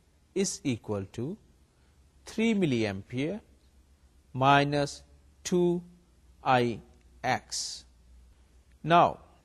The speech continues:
for I X, we can also write as I X is equal to V one divided by ten K۔ Putting this value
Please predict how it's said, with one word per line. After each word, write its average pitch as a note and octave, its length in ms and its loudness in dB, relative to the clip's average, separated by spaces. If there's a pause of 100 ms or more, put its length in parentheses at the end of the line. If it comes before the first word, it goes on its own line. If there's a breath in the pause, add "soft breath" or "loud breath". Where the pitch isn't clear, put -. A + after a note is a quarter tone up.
(180)
for C#3+ 260 4
I G3 140 12 (120)
X, A2 420 2 (200)
we C#3+ 140 -2
can D#3+ 180 0
also G#3 360 4
write D3+ 400 4
as G#2 420 -6 (340)
I C3+ 240 2
X - 340 -4 (260)
is C#3+ 380 -4
equal D3 480 -4 (100)
to C#3 300 -10 (1040)
V B2 300 0
one F3+ 460 2 (320)
divided C#3 460 0
by A#2 340 0 (280)
ten G2 360 -6
K۔ B2 340 -6 (1500)
Putting G#3 400 2
this B3 200 0
value A#2 640 2